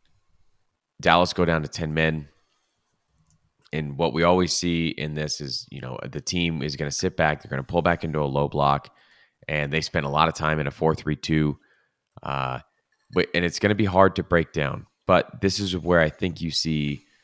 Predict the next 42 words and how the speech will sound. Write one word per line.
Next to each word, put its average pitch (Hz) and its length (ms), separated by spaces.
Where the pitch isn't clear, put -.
L 87 120
A 87 100
F 80 60
C 82 220
start 92 440
to 92 80
struggle 82 580
a 73 80
little 73 160
bit 73 200
to 76 120
still 80 300
create 78 420
because 78 320
their, 76 380
their 85 260
M 107 220
O 104 240
at 85 120
this, 82 240
up - 140
until 85 240
this 76 140
point - 320
has 76 160
been 71 400
funnel 87 440
into 98 160
the 104 80
midfield 73 580
and 71 160
turn 80 180
them 73 120
over 69 200
there. 64 200
It's - 180
not 98 240
necessarily 82 640
always 82 300
a 76 60
high 73 240
press, - 540